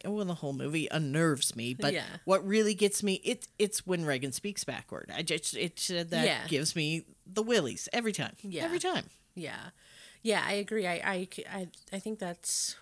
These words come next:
Speaker 2: if I had to choose one of the prompts that I struggled on, it would be this one. And it's only because, again, like you said, most of the time we, we use this one on a, a fear factor. And because this one now as an adult doesn't scare me, it was hard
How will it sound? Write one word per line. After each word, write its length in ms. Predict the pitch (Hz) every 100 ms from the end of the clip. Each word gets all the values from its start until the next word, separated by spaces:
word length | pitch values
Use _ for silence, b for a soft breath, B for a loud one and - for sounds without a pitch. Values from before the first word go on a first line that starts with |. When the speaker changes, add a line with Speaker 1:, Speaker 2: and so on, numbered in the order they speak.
| -
Speaker 2:
if 160 | 180 180
I 60 |
had 260 | 170 143 165
to 80 | 160
choose 320 | - 170 165
one 100 | 165
of 80 | 151
the 100 | 151
prompts 380 | - 156 151 -
that 140 | -
I 80 | 151
struggled 420 | 156 - 156 160
on, 160 | 151 147
it 180 | 165 165
would 180 | 170 165
be 100 | 196
this 240 | 208 -
one. 140 | 233 226
And 100 | 190
it's 200 | 175 -
only 260 | 208 208
because, 460 | 208 202 180 170 165 B B B -
again, 260 | 185 185 175
like 140 | 170
you 60 | 185
said, 180 | - 170
most 200 | 170 -
of 80 | 196
the 80 | 185
time 220 | 165 160
we, 140 | 156 - 170
we 80 | 170
use 320 | 147 165 160
this 200 | 160 -
one 260 | 160 156 156
on 200 | 165 160
a, 220 | 156 156 156
a 140 | 170
fear 400 | - - 202 170
factor. 540 | 156 - - - - - B B B B
And 120 | 180 175
because 460 | 175 - 190 190
this 260 | - 170 -
one 560 | 156 151 151 151 151 - _ _ _ _ -
now 420 | 175 165 156 151
as 140 | 156
an 60 | 156
adult 320 | 151 156 151
doesn't 300 | 156 143 -
scare 360 | - - 190 208
me, 260 | 151 143
it 60 | 143
was 180 | 147 151
hard 460 | 175 175 165 160